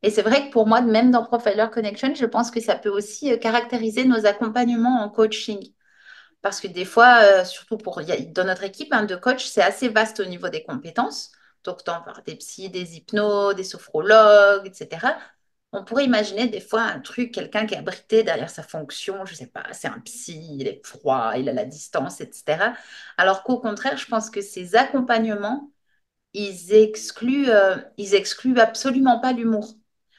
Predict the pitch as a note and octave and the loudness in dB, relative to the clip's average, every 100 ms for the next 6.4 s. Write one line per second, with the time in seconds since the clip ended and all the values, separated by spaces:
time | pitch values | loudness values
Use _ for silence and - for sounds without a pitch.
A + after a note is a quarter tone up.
0 | _ - - A3 A3 G3+ G3 F3+ - C4+ | _ -18 2 2 2 -2 -4 -4 2 2
1 | D4+ G#3 F#3+ A3 A3 A3 A3+ G#3 G3 A#3+ | 2 0 2 0 0 0 0 0 -6 -6
2 | A3 - F3 F#3 - A#3 A#3+ G#3+ G3 F#3+ | -8 -8 -8 -8 -6 -6 -6 -8 -8 -6
3 | E3 F#3 E3 D3+ - G3+ B3+ C4 - _ | -6 -8 -10 -12 -2 0 0 -2 -12 _
4 | - G#3+ - - G#3 G#3+ G3 F#3+ F#3+ - | 2 2 2 -2 0 0 -4 -4 -6 -6
5 | G#3+ G#3+ - G#3 B3 - F#3+ F#3 G#3 G3+ | -6 -6 -8 -10 -10 -6 -6 -2 -4 -2
6 | E3+ E3 D3+ F3+ | -4 -2 -6 -8